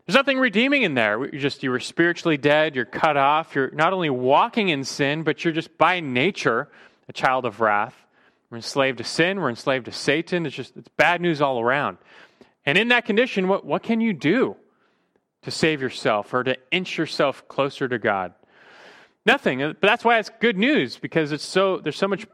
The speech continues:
bad news that comes first. The good news starts in verse four with two words, you know, "but God." That was us, dead, but, but God is gonna do something for us. It says, "But God, being rich in mercy,"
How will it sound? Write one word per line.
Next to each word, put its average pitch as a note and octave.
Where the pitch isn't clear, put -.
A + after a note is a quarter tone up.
bad E3
news F#3
that F3+
comes F3+
first. -
The C3
good D3+
news D#3
starts C#3
in D3
verse D3+
four D3+
with -
two F3+
words, E3+
you A2
know, G2
"but C3+
God." D#3
That G#3+
was E3
us, E3
dead, E3+
but, D#3
but A2+
God D#3
is A#2+
gonna D3+
do C3+
something C#3+
for F#3
us. -
It -
says, C3+
"But B2
God, D3+
being D#3
rich E3+
in F#3
mercy," F3